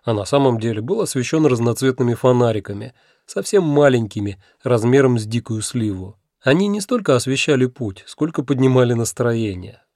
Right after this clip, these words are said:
Впрочем, в городе, почти всё население которого прекрасно видит в темноте, поднимать настроение — это и есть основная функция осветительных приборов.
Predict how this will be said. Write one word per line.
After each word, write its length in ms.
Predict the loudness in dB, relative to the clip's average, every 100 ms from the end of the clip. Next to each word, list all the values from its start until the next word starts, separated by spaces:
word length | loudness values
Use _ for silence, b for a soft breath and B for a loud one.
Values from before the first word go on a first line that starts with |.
| _
Впрочем, 600 | _ -6 -2 0 0 -2
в 120 | -6 0
городе, 400 | 4 4 4 2
почти 360 | 0 0 -6
всё 200 | -4 -2
население 560 | 0 0 4 4 4 4
которого 460 | 2 2 4 4
прекрасно 480 | 2 0 2 0 0
видит 300 | -2 -4 -6
в 80 | -4
темноте, 500 | 0 2 2 2 0 b b b
поднимать 460 | 2 4 6 4 2
настроение — 640 | -2 2 2 4 4 4
это 160 | 4 2
и 80 |
есть 260 | 0 0 0
основная 560 | 0 2 0 2 2 2
функция 500 | -2 -4 -2 -2 -4 _
осветительных 720 | -6 -2 -4 -6 -10 -8 -8
приборов. 600 | -8 -8 -6 -8 -10 -16